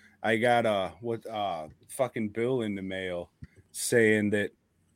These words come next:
are those gonna pop up the whole time? Like, I appreciate you guys <laughs> commenting, but if these things are gonna pop up the whole time, it's gonna piss me the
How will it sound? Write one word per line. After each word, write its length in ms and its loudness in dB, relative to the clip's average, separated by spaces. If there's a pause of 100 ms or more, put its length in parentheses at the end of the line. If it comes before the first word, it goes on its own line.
(240)
are 120 -4
those 220 0
gonna 220 -2
pop 360 -4
up 200 0
the 100 0
whole 220 0
time? 420 2
Like, 240 0
I 100 2
appreciate 760 0
you 80 -4
guys 320 2
<laughs> 0 -
commenting, 880 10 (520)
but 220 12
if 160 4
these 300 4
things 320 4
are 180 6
gonna 160 6
pop 440 6
up 180 4
the 140 2
whole 220 4
time, 440 0
it's 100 -8
gonna 220 -2
piss 360 -6
me 280 -4
the 100 -4